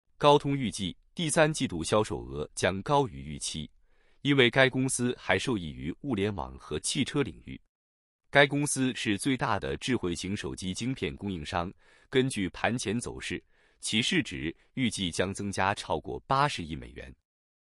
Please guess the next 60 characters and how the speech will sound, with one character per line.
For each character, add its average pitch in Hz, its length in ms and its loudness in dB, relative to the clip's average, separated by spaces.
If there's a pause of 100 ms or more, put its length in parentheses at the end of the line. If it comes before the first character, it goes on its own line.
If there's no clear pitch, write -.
(260)
arm 120 460 8
和 98 240 -2
博 95 200 2
通 127 300 -2
等 67 280 -8
其 - 180 -4
他 139 200 0
半 123 140 2
导 85 180 -2
体 - 160 -12
公 78 200 -8
司 85 300 -4 (220)
分 127 120 2
别 98 160 2
上 95 220 0
涨 73 260 -6
百 73 160 -2
分 76 160 -6
之 98 140 -4
二 123 180 0
点 - 200 -10
八 113 280 0 (240)
和 - 160 -6
百 127 200 -4
分 - 120 -8
之 90 140 -6
二 110 180 -2
点 113 180 -14
四。 - 280 -2 (720)
研 123 140 2
究 151 140 2
公 143 160 0
司 139 260 2
I 135 220 4
D 123 140 2
C 127 220 0
的 95 180 0
初 - 240 -4
步 113 160 -4
数 107 160 -4
据 87 140 -8
显 - 200 -10
示， - 240 -8 (400)
在 107 300 6
高 127 220 4
阶 123 120 0
市 120 200 0
场， 62 280 -12 (380)
人 117 180 2
工 165 220 0
智 151 140 2
慧 135 160 0
热 139 180 4
潮 69 440 -8 (200)
和 107 240 0
可 - 240 -4
折 107 160 0
叠 120 160 2
产 92 220 -2
品 - 300 -12